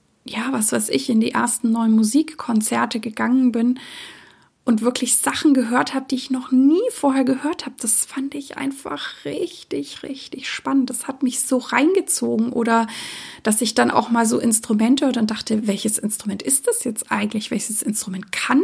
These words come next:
denn diese Klänge? Auch gerade wenn Instrumente auch Klänge machen, die ja in der klassischen Musik nicht vorkommen. Oder ich weiß, dass ich halt auch das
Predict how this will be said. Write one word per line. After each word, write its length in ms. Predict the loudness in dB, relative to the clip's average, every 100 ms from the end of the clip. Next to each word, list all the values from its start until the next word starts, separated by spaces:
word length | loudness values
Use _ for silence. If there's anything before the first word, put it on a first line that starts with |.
| 4
denn 180 | 4 4
diese 360 | 2 2 0
Klänge? 420 | 0 -2 0 -4
Auch 180 | -4 -6
gerade 440 | -4 0 2 2 4
wenn 260 | 4 4 0 -12 -14 -6
Instrumente 680 | 0 0 2 4 4 2 0
auch 140 | -6
Klänge 300 | -2 0 2
machen, 400 | 2 2 0 0
die 340 | 0 0 -2 -6 -14 -20 _
ja 200 | -8 2
in 60 | 4
der 100 | 2
klassischen 560 | 0 -2 0 0 2
Musik 380 | 4 4 0 -4
nicht 200 | -10 -8
vorkommen. 880 | -8 2 4 4 2 0 0 0 -2
Oder 500 | 2 2 4 4 2 -2 -12 -16 -18 -20 -10
ich 200 | -8 0
weiß, 300 | 4 4 4
dass 200 | 2 0
ich 160 | 0 0
halt 240 | -2 -2
auch 160 | -6 -4
das 440 | -2 0 0